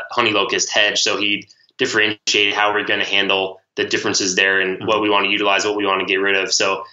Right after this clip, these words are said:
Speaker 1: um, uh, we always just, we, we went, we came on the eighty thinking, like, "Okay, it's just all timber." That's, it was just all one unit to us. But, uh, him deciding, "Hey, this is completely different. This needs to be managed completely different,"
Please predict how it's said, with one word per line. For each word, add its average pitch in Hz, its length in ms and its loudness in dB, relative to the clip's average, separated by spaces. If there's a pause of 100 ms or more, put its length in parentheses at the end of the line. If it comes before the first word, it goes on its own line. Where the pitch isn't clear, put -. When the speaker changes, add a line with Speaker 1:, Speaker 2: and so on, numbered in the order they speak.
(360)
Speaker 1:
um, 98 460 0 (240)
uh, 98 140 -2 (100)
we 151 220 4
always 131 500 0
just, - 360 -4
we, 127 260 -4
we 127 140 0
went, 139 300 0 (100)
we 127 120 -2
came 135 200 0
on 143 140 2
the 123 60 0
eighty 110 220 0
thinking, 104 260 -2
like, 95 240 0 (240)
"Okay, 107 260 2
it's 101 120 0
just - 100 -2
all 110 240 -2 (160)
timber." 95 300 0
That's, - 400 -2
it 113 120 -2
was 104 160 0
just 101 160 0
all 113 240 2
one 110 280 -2
unit 107 300 0
to 101 140 -2
us. 95 300 0
But, 104 200 0 (440)
uh, 98 180 4
him 113 520 -2
deciding, 101 640 0 (100)
"Hey, 110 220 0
this 104 160 0
is - 160 -6
completely 110 380 -2
different. 104 280 -2
This 101 140 -2
needs 104 180 0
to 95 60 -8
be 95 160 0
managed 98 400 0
completely 101 340 -6
different," 98 380 0